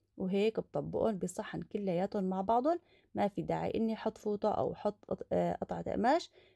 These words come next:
كلياتهم بصحن فوق بعضهم. هن بيكونوا شوي مقرمشين بالأول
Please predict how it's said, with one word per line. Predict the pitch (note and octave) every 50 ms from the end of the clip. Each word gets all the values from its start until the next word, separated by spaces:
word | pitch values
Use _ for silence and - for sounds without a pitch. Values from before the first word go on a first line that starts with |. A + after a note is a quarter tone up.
| _ _ _ -
كلياتهم | B3 G#3 F#3 E3+ E3+ F#3 G3 G3 - G3+ F#3+ F#3+
بصحن | F#3 - - A3 F#3+ - D3+ E3
فوق | - - A3+ -
بعضهم. | - - A3 A3 G#3+ G#3+ C4 D#4 E4+ - _ _ _ _ _ -
هن | A3+ G#3+ G3
بيكونوا | F3 E3 F3+ - - A3+ A3 G3+
شوي | G3 - - G#3 G3+ F3+
مقرمشين | - - - - A3+ A#3 A#3+ A#3 A#3 - A#3+ A#3+ A#3
بالأول | A3+ - - A#3+ B3 C#4+ D#4+ F4+